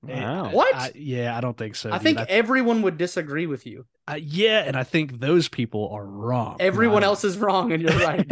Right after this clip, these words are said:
Speaker 2: <laughs> Yeah, exactly. Maybe it sneaks in. Let's keep it around. Let's keep it around. Maybe it goes
Speaker 3: Yeah,
Speaker 2: in.
Speaker 3: I, 'cause I
Speaker 2: Um,
Speaker 3: was gonna say top ten for sure.
Speaker 2: Okay, okay, nice, nice. Uh, Sword Soul, though, gotta be, right?
Speaker 3: Yes, it is
Speaker 2: Yeah.
Speaker 3: definitely
Speaker 1: Yeah.
Speaker 3: top ten, yes.
Speaker 2: Gotta be. What about Tier?
Speaker 1: Uh,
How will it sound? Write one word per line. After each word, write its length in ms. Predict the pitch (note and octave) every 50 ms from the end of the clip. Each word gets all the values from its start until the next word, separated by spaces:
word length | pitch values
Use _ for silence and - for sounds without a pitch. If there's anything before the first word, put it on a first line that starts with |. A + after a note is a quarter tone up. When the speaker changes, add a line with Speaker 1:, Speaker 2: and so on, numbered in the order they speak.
| C#4+ -
Speaker 2:
<laughs> 140 | - B3 -
Yeah, 300 | - F#3+ E3+ E3 D3 B2+
exactly. 520 | A#2+ A2+ - - A2 - - - - B3+ A#3+
Maybe 240 | F#3+ C#4 D4 C#4+
it 80 | A#3 G3
sneaks 340 | - - F3 D#3+ C#3 - -
in. 120 | B2+ B2
Let's 180 | B2 F#3 G#3+ -
keep 180 | - A#3 G3
it 60 | E3+ C#3+
around. 200 | C3 A2 G2 A2+
Let's 120 | C#3 -
keep 140 | - B2 A2+
it 40 | G#2
around. 160 | G2+ G2 G#2+
Maybe 240 | C#3+ D#3+ D3+ D3+ C#3
it 60 | A#2+
goes 160 | - A#2 A2
Speaker 3:
Yeah, 100 | F3 E3 D3 D3 F3 A3+
Speaker 2:
in. 20 |
Speaker 3:
I, 100 | A3+ B3+ F#3+
'cause 120 | E3 -
I 60 | G#3
Speaker 2:
Um, 60 | A3+ C#4
Speaker 3:
was 80 | C4 G3+
gonna 160 | F#3 E3 D3+
say 140 | - D3+ C#3+
top 240 | - D3 B2+ -
ten 160 | - C#3+ B2 A#2+
for 100 | - B2+
sure. 380 | - - C3+ A#2+ - - - _ _ -
Speaker 2:
Okay, 200 | C#3+ D3+ - B2
okay, 260 | G#2+ A2+ A#2 - G2+
nice, 300 | G2 F#2 - - - - -
nice. 400 | F2+ F#2 - - - - - - -
Uh, 220 | A2 G#2 G2+ G2 -
Sword 340 | - - - E3+ A3+ G#3+
Soul, 220 | - - D3 C3+ B2
though, 260 | A#2 A2 A#2 C3+ D#3+ _ _ _ _ _ _ _ _ _ -
gotta 180 | - D#3 D3 A#2+
be, 140 | F#2 F#2 E2+
right? 200 | F2+ A2 C#3 - _ _ -
Speaker 3:
Yes, 440 | D3 C#3 B2 - - - - - -
it 120 | - C3
is 100 | B2+ B2
Speaker 2:
Yeah. 100 | A#2+ B2
Speaker 3:
definitely 220 | B2 G#2 G2+ G2 G2
Speaker 1:
Yeah. 80 | G2
Speaker 3:
top 160 | A#2 C3 -
ten, 260 | - - - - E3 D3+
yes. 240 | E2 - - - -
Speaker 2:
Gotta 240 | G2+ G2+ G2+ G2 F#2
be. 260 | - - - _ _ _ _ _ _ _ _ _
What 80 | - -
about 240 | C#3+ C#3 A#2 - -
Tier? 460 | - - - C3 C#3+ G#2+ - - - - - _ _ _ _ - -
Speaker 1:
Uh, 520 | G#2 G#2+ G#2 G2 G2 G2 F#2+ G2 G2 F2